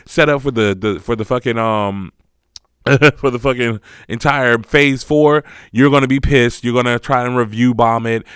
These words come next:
It's stupid. Just let the movie come out. Like I said, I don't wanna, I don't wanna put anything on it, but they're saying, like, the second trailer is supposed to be coming out soon. This movie's coming out in December, so we definitely, definitely have, like I said, a little bit of time.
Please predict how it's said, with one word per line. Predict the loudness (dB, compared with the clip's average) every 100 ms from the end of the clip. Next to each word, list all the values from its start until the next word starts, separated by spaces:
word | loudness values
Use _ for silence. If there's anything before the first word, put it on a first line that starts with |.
| -16 -6
It's | -6 -8
stupid. | -18 -10 -6 -4 0 0 -2 _ _ -6
Just | -2 -2 -4
let | -4 -4 -4
the | -10
movie | -10 -12 -10
come | -10 -10
out. | -10
Like | -10 -8
I |
said, | -4
I | -2 0
don't | 0
wanna, | -2 0 0 -2 -8 _ _ _ -20 -20 _ _ _ -4
I | 0
don't | 0
wanna | 0 -2
put | -4 -4
anything | -2 -2 -2
on | -2 -2
it, | -4
but | -4
they're | -2 -2
saying, | -4 -6 -6
like, | -8
the | -10 -14
second | -8 -6 -6 -6
trailer | -2 -2
is | -2
supposed | -4 -6 -6
to |
be | -6
coming | -4 -4
out | -4 -6
soon. | -6 -6 -4 -6
This | -8 -4
movie's | -2 -2 -2
coming | -4 -2
out | -4
in | -4
December, | -10 -8 -8 -8
so | -10 -10
we | -8
definitely, | -10 -4 -2 0 -2 -6 -4 -6 -10 _ _ _ _ _
definitely | 0 0 -2 -6 -4
have, | -2 -2 -2 -4 -6
like | -6 -6
I |
said, | -6 -6
a | -6 -8
little | -8 -6 -2 -2
bit | -2
of | -6
time. | -8 -8 -10